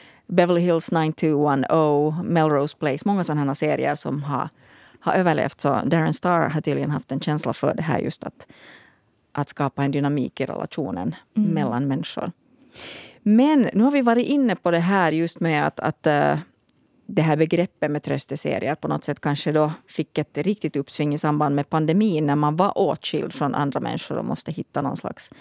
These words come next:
Speaker 1: kraft någonstans. Men alla serier vi har nä-,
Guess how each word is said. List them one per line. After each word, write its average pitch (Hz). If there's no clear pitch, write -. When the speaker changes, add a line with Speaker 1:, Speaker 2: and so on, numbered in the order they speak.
Speaker 1:
kraft -
någonstans. 165
Men 196
alla 262
serier 175
vi 156
har 160
nä-, 175